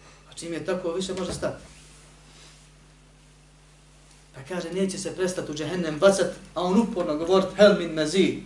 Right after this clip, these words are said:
hel min mezid, da, još, da, još. Ima li još?” Sve dok gospodar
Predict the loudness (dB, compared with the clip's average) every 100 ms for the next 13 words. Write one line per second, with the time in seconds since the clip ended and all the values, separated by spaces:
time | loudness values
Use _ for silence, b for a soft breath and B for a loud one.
0 | 4 6 8 6 2 2 6 6 4 -6
1 | -18 4 8 10 10 8 6 2 0 6
2 | 8 8 8 8 4 -4 -16 -20 -20 -20
3 | -20 -20 -20 -20 -20 -20 -20 -20 _ 4
4 | 6 6 6 6 4 -6 -16 -20 -20 -20
5 | -20 -20 -20 -20 -20 _ _ _ _ b
6 | b -4 2 4 4 0 -4 4 8 10
7 | 10 8